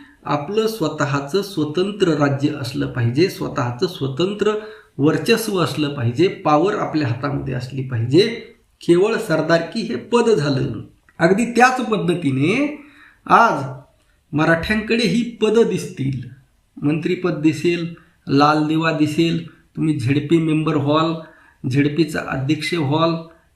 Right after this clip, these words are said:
लक्षात ठेवा, डेप्युटी सीएम व्हाल,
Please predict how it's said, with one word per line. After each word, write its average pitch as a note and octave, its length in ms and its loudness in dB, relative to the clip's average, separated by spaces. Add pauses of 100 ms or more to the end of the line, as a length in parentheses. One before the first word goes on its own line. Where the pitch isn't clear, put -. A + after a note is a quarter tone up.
लक्षात D#3 320 -4
ठेवा, D#3+ 640 -4 (420)
डेप्युटी D3+ 500 0
सीएम D#3+ 460 0
व्हाल, D#3+ 220 2